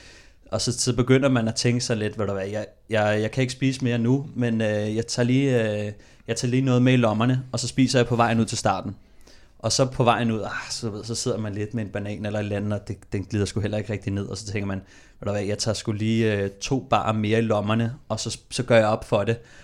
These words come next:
Og så lige pludselig, så, øh, altså, så, så får man bare ikke spist, øh, fordi man, man kan bare ikke, altså sådan, man,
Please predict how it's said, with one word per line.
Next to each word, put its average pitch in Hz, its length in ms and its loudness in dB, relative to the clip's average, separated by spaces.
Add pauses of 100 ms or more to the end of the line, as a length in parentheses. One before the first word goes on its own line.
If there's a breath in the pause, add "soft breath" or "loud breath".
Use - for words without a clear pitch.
(160 loud breath)
Og 104 120 -4
så 127 100 2
lige 135 180 2
pludselig, 127 360 2
så, 127 140 0
øh, 110 500 2 (100)
altså, 110 200 -2
så, - 160 -4 (260)
så - 140 -6
får 135 120 -2
man 123 160 0
bare 120 160 2
ikke 123 120 -2
spist, - 420 -4
øh, 120 260 4
fordi 117 180 -6
man, 107 260 -2
man 107 160 -4
kan 147 260 -2
bare 110 200 0
ikke, 107 180 -10
altså 110 200 -4
sådan, 104 220 -6
man, 101 180 -4